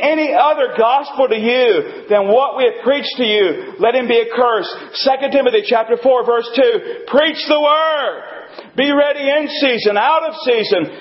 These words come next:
Convince, rebuke, exhort with all longsuffering and teaching." Titus one three, "But has in due time manifested his word through preaching, which was committed to me according to the commandment of God our Savior."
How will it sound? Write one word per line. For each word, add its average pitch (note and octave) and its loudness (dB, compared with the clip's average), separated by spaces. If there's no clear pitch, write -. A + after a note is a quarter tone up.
Convince, A3+ 0
rebuke, C4+ 0
exhort B3 0
with F3 0
all B3 2
longsuffering C4 0
and G3+ -2
teaching." A#3+ -2
Titus C#4+ -2
one A#3 0
three, B3+ 2
"But G#3+ 0
has C#4 2
in A#3+ -2
due D4 2
time A#3 0
manifested B3+ -2
his G#3 0
word C4 0
through A#3 2
preaching, B3+ -2
which G3+ 0
was G#3+ 2
committed A#3 0
to A3+ -2
me G3+ 0
according G#3 -2
to G#3 -4
the G3 0
commandment G3 0
of E3 -6
God F3+ 2
our F#3 2
Savior." F#3 0